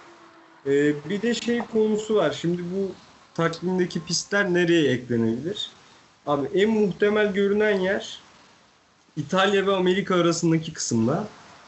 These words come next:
Şimdi İtalya'da altı Eylül'de yarış var. Rusya'da yirmi yedi Eylül'de var.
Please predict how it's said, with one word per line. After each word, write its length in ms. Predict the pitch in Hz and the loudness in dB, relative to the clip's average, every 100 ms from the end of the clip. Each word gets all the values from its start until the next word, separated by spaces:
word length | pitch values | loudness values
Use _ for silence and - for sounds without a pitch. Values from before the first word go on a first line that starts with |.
| - - | -14 -2
Şimdi 140 | 160 | 0
İtalya'da 500 | 160 202 208 208 208 | 2 2 2 2 2
altı 240 | 208 208 | 2 2
Eylül'de 360 | 220 202 196 214 | 2 2 0 2
yarış 360 | 202 208 190 143 | 2 2 0 0
var. 220 | 147 - - - - - - - - | -2 -4 -14 -20 -20 -20 -20 -18 -4
Rusya'da 640 | 170 196 - 226 208 160 | 0 0 0 2 2 4
yirmi 480 | 151 131 143 147 175 | 2 2 2 4 4
yedi 260 | 190 196 214 | 4 4 2
Eylül'de 480 | 214 208 202 208 208 | 2 0 2 2 2
var. 360 | 220 226 - | 0 -2 -6